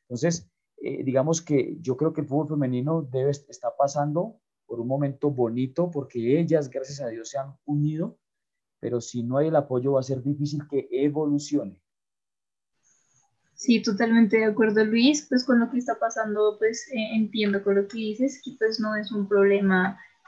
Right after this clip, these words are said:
Speaker 2: de, de que falten niñas para jugar, sino una estructura y que, pues, el país y, pues, to-, toda la organización futbolera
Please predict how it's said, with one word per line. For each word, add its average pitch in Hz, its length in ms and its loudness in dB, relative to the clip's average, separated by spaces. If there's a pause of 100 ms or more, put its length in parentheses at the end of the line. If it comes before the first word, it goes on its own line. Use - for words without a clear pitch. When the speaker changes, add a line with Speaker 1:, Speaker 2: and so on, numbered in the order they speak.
Speaker 2:
de, 190 760 6 (1160)
de 208 200 6
que 214 140 0
falten 196 480 4
niñas 196 320 4
para 196 200 -2
jugar, 202 440 2
sino 196 640 -2 (100)
una 208 220 0
estructura 202 880 2
y 233 140 -4
que, 202 280 2
pues, 202 180 0
el 196 140 2
país 196 720 2
y, 202 580 0
pues, 202 260 0
to-, 202 240 2
toda 202 180 4
la 190 80 6
organización 202 600 2
futbolera 190 640 2